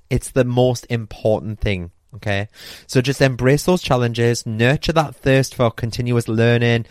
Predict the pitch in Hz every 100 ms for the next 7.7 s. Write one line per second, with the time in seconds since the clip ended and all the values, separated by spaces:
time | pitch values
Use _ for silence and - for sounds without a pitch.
0 | - - _ - 117 98 131 156 - 139
1 | 127 143 143 - - 120 - 143 - 147
2 | 139 139 - 101 139 143 139 139 139 -
3 | - - - 110 107 135 - 131 147 139
4 | 113 135 135 - - 151 170 165 170 160
5 | - 151 147 139 113 - 117 - 139 127
6 | 131 120 98 - 110 101 - - - 98
7 | 87 - - - 104 110